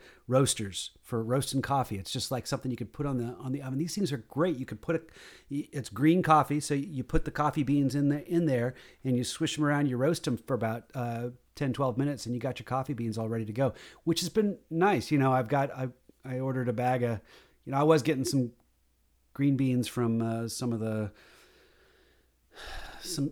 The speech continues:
some sources that I just had through, through, uh, Pedro and his dad. But, uh, but now that a lot of those are shut down, I, I went to Amazon and got a,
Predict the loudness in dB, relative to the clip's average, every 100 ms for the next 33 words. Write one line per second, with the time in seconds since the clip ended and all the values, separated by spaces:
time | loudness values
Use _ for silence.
0 | -6 -6 -4 -2 2 2 0 0 0 0
1 | -2 -6 -10 -2 0 0 -2 -2 -2 -6
2 | -14 -6 -2 -2 -2 -2 -4 -8 -12 _
3 | _ _ -6 -4 -2 -4 -4 -4 -4 -2
4 | -4 -8 -6 -4 -2 -2 -4 -8 -10 -6
5 | -2 -2 -2 -4 -6 -6 -6 -4 -6 -4
6 | -6 -6 -8 -6 -6 -4 -4 -6 -8 -10
7 | -10 -10 -10 -8 -6 -4 -4 -4 -6 -8